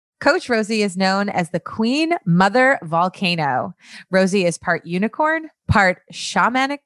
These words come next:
priestess, and part transformational coach. Rosie knew from the time that she was very small that she had a sacred connection to the divine. Her first memory was from the age of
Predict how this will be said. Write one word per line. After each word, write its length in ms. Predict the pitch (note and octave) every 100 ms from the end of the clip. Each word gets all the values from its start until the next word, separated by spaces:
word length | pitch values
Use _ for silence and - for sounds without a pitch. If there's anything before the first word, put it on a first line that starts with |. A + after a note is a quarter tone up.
| -
priestess, 680 | D4 E4+ - E3+ G3+ - - _ -
and 160 | G3+
part 280 | F#3 G#3 A3
transformational 800 | - G3 G3 A3 G3+ F#3 - F#3+
coach. 520 | E3+ E3 D3 - - - -
Rosie 320 | G3+ G#3 A3+
knew 220 | G#3+ A3+
from 200 | A3 G3+
the 60 | F#3
time 440 | - F#3 F#3+ G#3
that 100 | F#3+
she 140 | - F3
was 140 | D#3+
very 220 | E3 E3+
small 500 | F3+ F#3+ E3+ D#3 E3 - _
that 120 | F#3
she 120 | - G3
had 180 | F3+
a 40 | E3+
sacred 400 | - E3+ G3+ F#3+
connection 420 | G#3+ F#3 - F3+
to 140 | -
the 80 | F3
divine. 560 | E3+ E3 D3+ D3+ D3+ F3+ - - -
Her 140 | G#3+
first 460 | G3 - A#3 B3 -
memory 420 | G3 F#3+ F3+ E3
was 220 | D#3 D#3+
from 300 | - F3 E3
the 160 | E3 D#3+
age 320 | D#3+ E3+ F3+
of 120 | F3